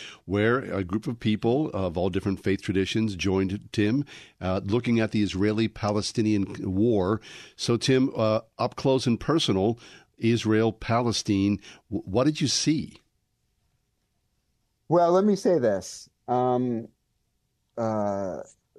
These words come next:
Speaker 2: we went to Gaza, and we went to the kibbutz that was attacked,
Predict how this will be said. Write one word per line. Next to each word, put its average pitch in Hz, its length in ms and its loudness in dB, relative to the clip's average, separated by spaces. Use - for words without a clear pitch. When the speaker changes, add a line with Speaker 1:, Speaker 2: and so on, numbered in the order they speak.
Speaker 2:
we 143 200 0
went 160 220 2
to - 100 0
Gaza, 113 680 0
and 107 260 -2
we 104 80 0
went 113 200 -2
to - 80 -8
the 110 100 -2
kibbutz 113 540 -4
that 98 140 -2
was 95 180 -4
attacked, 101 540 -8